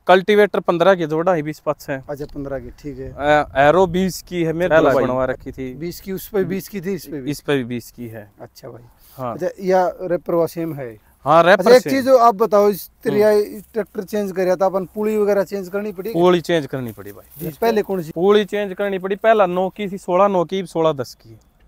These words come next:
Speaker 2: पहले सोलह नौ की थी,
Speaker 1: सोलह दस की।
Speaker 2: अच्छा, अच्छा। कारण क्या रहा है इस चीज में, मतलब क्या कारण रहा है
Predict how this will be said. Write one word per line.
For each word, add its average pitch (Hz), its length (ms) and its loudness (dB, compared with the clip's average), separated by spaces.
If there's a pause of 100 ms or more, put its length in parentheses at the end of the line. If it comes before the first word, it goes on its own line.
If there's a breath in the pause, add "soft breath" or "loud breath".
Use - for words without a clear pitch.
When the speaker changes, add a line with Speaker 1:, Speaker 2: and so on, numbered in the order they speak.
(140)
Speaker 2:
पहले 160 180 -6
सोलह 165 300 -2
नौ 156 240 -6
की 139 160 -12
थी, 175 380 -12 (100)
Speaker 1:
सोलह 170 360 6
दस 143 260 0
की। 123 160 -10
Speaker 2:
अच्छा, - 20 -12
अच्छा। - 280 -20 (420)
कारण 233 260 4
क्या 220 180 -4
रहा 202 160 0
है 160 80 2
इस 156 140 -10
चीज 175 160 -12
में, 175 60 -6
मतलब 165 360 -12 (260)
क्या 196 120 -8
कारण 180 240 -6
रहा 139 140 -12
है 101 120 -20